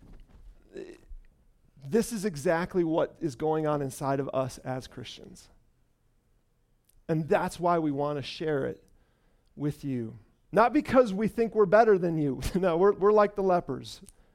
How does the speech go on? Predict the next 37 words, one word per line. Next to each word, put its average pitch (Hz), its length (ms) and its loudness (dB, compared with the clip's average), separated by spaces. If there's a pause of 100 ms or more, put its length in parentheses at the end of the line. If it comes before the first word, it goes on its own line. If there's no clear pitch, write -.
(260)
We 170 100 -8
just 202 180 -6
happen 175 320 -4
to 156 80 -4
be 156 160 0
in 151 80 0
the 139 80 -2
right 165 280 0
place 147 520 -4 (880)
at 147 140 -4
the 143 60 -4
right 139 200 -2
time. 107 320 -16 (1400)
And 151 140 -2
we've 135 140 -4
come 185 240 0
to 190 80 2
faith, 175 260 -2
and 143 320 -6
we've 143 140 0
experienced 185 580 -4
this 143 160 -14 (320)
good 185 260 4
God, 143 480 0 (960)
and 147 100 -4
we 151 60 0
wanna 180 160 0
tell 170 260 -2
others 175 240 -2
about 160 360 -8
it. - 100 -18 (1600)
Uh, 170 160 2
see, - 220 -8
all 254 200 6
we 269 120 2
know 233 260 8
is, 196 220 4